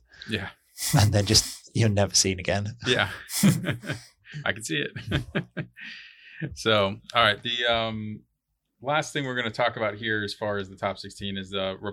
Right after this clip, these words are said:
Speaker 1: the One Republic list that made it, which was, uh, five Y-Wings, uh, the five of the Red Squadron bombers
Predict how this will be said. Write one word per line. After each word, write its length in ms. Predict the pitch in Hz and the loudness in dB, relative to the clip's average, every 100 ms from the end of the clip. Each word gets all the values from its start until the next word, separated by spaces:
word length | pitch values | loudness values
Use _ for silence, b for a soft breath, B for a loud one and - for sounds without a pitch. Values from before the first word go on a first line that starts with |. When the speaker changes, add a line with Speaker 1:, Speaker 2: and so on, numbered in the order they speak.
| - | -8
Speaker 1:
the 160 | 110 101 | -6 -4
One 180 | 101 104 | -2 -4
Republic 400 | 101 110 104 101 | -4 -4 -6 -6
list 200 | 104 95 | -8 -8
that 60 | 98 | -8
made 200 | 98 101 | -6 -4
it, 140 | 98 - | -4 -8
which 160 | - | -10
was, 200 | 101 92 | -10 -4
uh, 180 | 95 92 | -2 -2
five 340 | - 107 104 | 2 4 4
Y-Wings, 640 | 95 95 95 92 92 - - | 2 -4 -4 -8 -14 -14 -10
uh, 140 | 98 95 | -6 -6
the 180 | 92 92 98 _ _ _ - _ | -8 -14 -18 _ _ _ -20 _
five 260 | - 110 104 | 0 2 2
of 100 | 98 | -4
the 220 | 101 95 | -6 -4
Red 180 | 98 98 | -4 -4
Squadron 320 | - 101 95 | -2 -2 -2
bombers 540 | 98 98 98 95 - | -4 -2 -4 -6 -8